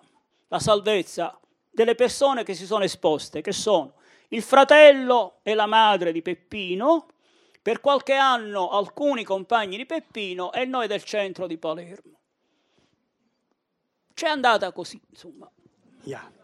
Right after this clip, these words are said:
Speaker 2: Ja, jetzt, ja, die Frage der, äh, Bedrohung, jetzt, äh, ja,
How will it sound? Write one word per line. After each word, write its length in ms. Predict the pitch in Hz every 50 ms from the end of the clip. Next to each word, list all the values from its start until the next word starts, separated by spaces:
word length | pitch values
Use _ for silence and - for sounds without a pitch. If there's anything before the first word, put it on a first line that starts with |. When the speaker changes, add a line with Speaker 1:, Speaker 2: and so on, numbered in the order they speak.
| _ - - - _ _ _ _ - _ _ _ _ _ -
Speaker 2:
Ja, 220 | 147 170 160 - 120
jetzt, 360 | 127 143 143 123 - - -
ja, 240 | 131 151 151 135 120
die 120 | 113 117 120
Frage 400 | - - 143 147 156 147 143 127
der, 380 | 135 131 135 131 127 123 123
äh, 40 | 120
Bedrohung, 600 | 113 120 123 - 131 139 165 165 170 190 190 160 -
jetzt, 380 | 127 127 139 135 - - - -
äh, 220 | 143 143 120 110
ja, 260 | 127 120 151 147 113